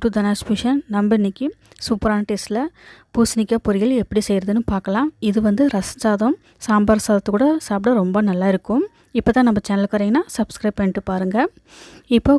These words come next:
கால் கிலோ அளவு-, கால் கிலோ அளவுக்கு இது பூசணிக்காய் இந்த மாதிரி மீடியம் சைஸ்ல கட் பண்ணி எடுத்து வச்சுக்கோங்க. அடுத்ததா தாளிப்புக்கு சின்ன வெங்காயம், பூண்டு, வரமிளகாய்,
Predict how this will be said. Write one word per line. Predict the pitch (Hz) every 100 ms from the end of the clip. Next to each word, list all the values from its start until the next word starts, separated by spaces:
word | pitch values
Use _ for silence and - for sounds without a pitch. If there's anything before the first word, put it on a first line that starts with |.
| -
கால் | 208 208 233
கிலோ | 226
அளவு-, | 208 214 - 214
கால் | 208 208
கிலோ | 220 214
அளவுக்கு | 202 208 214 294 370 - - - -
இது | 220 -
பூசணிக்காய் | 226 226 220 262 240
இந்த | 208
மாதிரி | 233 214
மீடியம் | 202 226 214
சைஸ்ல | 220 208 - 294 -
கட் | 202 -
பண்ணி | 214 277 240
எடுத்து | 190 208
வச்சுக்கோங்க. | 196 - - 190 196 285 - - _ -
அடுத்ததா | 214 - 226 277 226
தாளிப்புக்கு | 202 220 214 - 262 359 _ - _ -
சின்ன | 220 233
வெங்காயம், | 226 214 208 208 285 - - -
பூண்டு, | 220 220 214 269 370 _ _ _ _ - 208
வரமிளகாய், | 214 214 214 190 254